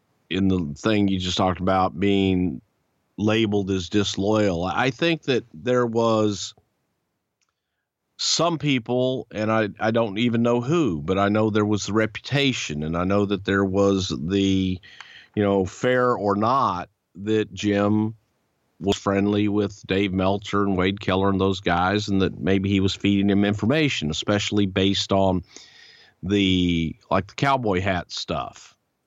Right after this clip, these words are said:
when very few people knew about that, but Jim made it known, and there were details of that that made it to the dirt sheets that reflected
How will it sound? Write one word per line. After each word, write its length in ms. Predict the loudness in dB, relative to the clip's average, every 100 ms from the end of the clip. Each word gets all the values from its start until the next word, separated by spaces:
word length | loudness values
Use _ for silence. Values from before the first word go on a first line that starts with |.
| _ _
when 500 | -4 0 2 2 0 -4 -18 -20 -2
very 260 | 0 0
few 240 | 0 -2 0
people 400 | 0 0 0 -2
knew 320 | 0 2 2
about 400 | 2 0 0 -2
that, 380 | -2 0 -2 -8 _ _ _ _ _ _ _ _ _ _ _ _ _ _ -8
but 380 | 0 0 0 -4 _ _ -14
Jim 340 | -4 0 2 2
made 300 | 2 0 0
it 140 | -4
known, 640 | -2 0 0 0 -2 -6 -4
and 200 | -2 0
there 80 | 2
were 160 | 2
details 880 | 0 0 0 2 2 2 2 0 -2
of 340 | -2 -2 0
that 420 | 0 0 0 -4
that 120 | -6 -2
made 300 | 0 0 -2
it 100 | -2
to 140 | -2
the 100 | 0
dirt 300 | 0 0 0
sheets 720 | -4 -4 -4 -6 -10 -12 -14 -16 -20 -20 -20 -12
that 260 | -2 0 0
reflected 1000 | 2 0 0 0 0 0 0 2 2 -2